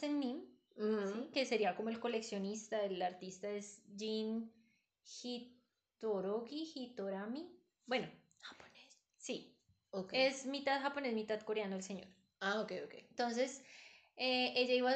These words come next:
Speaker 1: ella fue a esperarlo al aeropuerto y, pues,
Speaker 2: <laughs>
Speaker 1: este señor, este
Speaker 2: Mitad japonés, mitad coreano. <laughs> ¿Cómo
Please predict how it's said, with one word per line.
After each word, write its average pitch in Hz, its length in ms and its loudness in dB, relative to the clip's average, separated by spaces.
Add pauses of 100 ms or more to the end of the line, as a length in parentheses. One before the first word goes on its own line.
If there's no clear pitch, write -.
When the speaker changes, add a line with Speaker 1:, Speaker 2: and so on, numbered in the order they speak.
(120)
Speaker 1:
ella 262 200 4
fue 262 120 0
a - 20 0
esperarlo 262 400 4
al 262 100 4
aeropuerto 285 680 6
y, 294 140 2
pues, 247 240 6
Speaker 2:
<laughs> - 20 -4
Speaker 1:
este 240 240 6
señor, 247 440 6
este 240 500 6
Speaker 2:
Mitad 208 540 6
japonés, 190 280 0
mitad 170 320 -4
coreano. 165 300 -4
<laughs> 233 1300 -8
¿Cómo 262 160 8